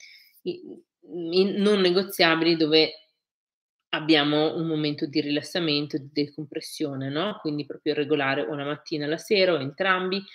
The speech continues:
e questo è fondamentale. E poi cibo, ok? Quindi punta su proteine, perché per i no-, noi siamo fatti di proteine, i nostri capelli lo sono fatti di aminoacidi, quindi proteine. Come dicevo all'inizio, il, se vuoi un multivitaminico naturale, se ti piace, è il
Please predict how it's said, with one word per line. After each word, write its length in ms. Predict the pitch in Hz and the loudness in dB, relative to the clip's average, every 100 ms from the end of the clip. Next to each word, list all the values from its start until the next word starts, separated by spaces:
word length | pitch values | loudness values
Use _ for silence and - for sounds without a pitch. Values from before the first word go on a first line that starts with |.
| - - - | -20 -18 -10
e 120 | - | 0
questo 260 | 214 208 | 2 2
è 100 | 185 | 0
fondamentale. 640 | - 165 160 156 151 143 147 | 0 0 2 0 0 -2 4
E 180 | - - | 4 4
poi 240 | 151 143 | 2 2
cibo, 560 | 139 - 147 135 - - | 0 -6 -6 -4 -6 -8
ok? 340 | - 160 143 | -6 -2 -2
Quindi 360 | - 160 143 139 - | -2 -4 -4 -8 -6
punta 360 | 185 175 165 | -2 -2 -2
su 380 | 160 - 165 139 - - _ _ | -4 -2 0 0 -6 -20 _ _
proteine, 1000 | 165 - 151 147 151 175 247 247 - _ | -8 -2 0 2 2 4 2 0 -14 _
perché 640 | - - 147 151 165 117 - _ | -18 -14 -6 -4 -4 -8 -18 _
per 120 | 180 | 0
i 80 | 160 | 0
no-, 160 | 156 - | 0 -4
noi 280 | 165 156 156 | -2 -2 -4
siamo 260 | - 165 160 | -6 -4 -2
fatti 260 | 165 - | -4 -2
di 60 | 160 | -4
proteine, 380 | 170 135 151 180 | -4 0 2 2
i 220 | - 151 | -2 -4
nostri 260 | 143 139 - | -6 -10 -12
capelli 360 | 160 165 151 | -4 0 0
lo 100 | 143 | -2
sono 220 | 147 151 151 | -4 -8 -4
fatti 380 | 190 196 208 | -2 -2 -4
di 80 | 196 | -4
aminoacidi, 540 | 196 196 196 196 - 190 | -2 -2 -2 -4 -6 -4
quindi 220 | 165 156 | -4 -4
proteine. 400 | 160 196 202 196 - - - | -4 -2 -2 -4 -10 -18 -10
Come 180 | - 196 | 0 0
dicevo 280 | 190 220 196 | 2 4 4
all'inizio, 680 | 185 196 202 196 - 156 - | 4 2 0 0 0 0 0
il, 420 | 165 160 156 156 | 0 2 2 0
se 120 | - | -2
vuoi 260 | 175 180 175 | 2 4 4
un 140 | 208 202 | 2 0
multivitaminico 840 | 190 185 175 170 175 180 170 170 | 0 0 -4 -2 0 2 0 0
naturale, 480 | 165 165 185 175 151 | -2 0 2 2 2
se 300 | 156 - 170 | -2 -2 -2
ti 140 | 156 165 | -2 -4
piace, 580 | - 170 165 - 151 - | 2 2 2 0 -2 -2
è 80 | 151 | -6
il 180 | 135 | -6